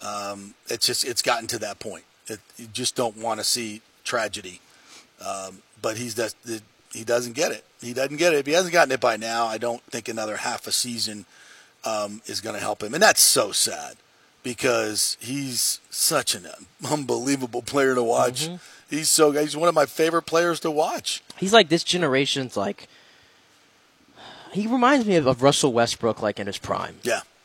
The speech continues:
Speaker 1: yeah.
Speaker 2: He really
Speaker 1: But with
Speaker 2: does.
Speaker 1: a better, uh, I, I, I think,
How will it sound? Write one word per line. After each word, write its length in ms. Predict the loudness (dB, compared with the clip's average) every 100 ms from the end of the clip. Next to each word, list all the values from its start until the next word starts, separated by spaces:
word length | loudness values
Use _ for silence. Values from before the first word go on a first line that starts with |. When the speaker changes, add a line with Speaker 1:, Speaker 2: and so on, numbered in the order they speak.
| _
Speaker 1:
yeah. 200 | -8 -8 -10 _ _
Speaker 2:
He 100 | -2
really 220 | 4 4 8
Speaker 1:
But 200 | 8 10
with 100 | 8
Speaker 2:
does. 80 | 6
Speaker 1:
a 40 |
better, 540 | 8 8 10 8 4 -4 _ _ _ _ _ -20 -20 -20 -20 -14
uh, 20 | -6
I, 300 | -2 -2 -2 -10 -18 _ _ _ _ _ _ -20 -20 -18 -16 -10 -10
I, 40 | -10 -12 -10
I 20 | -8
think, 280 | -10 -12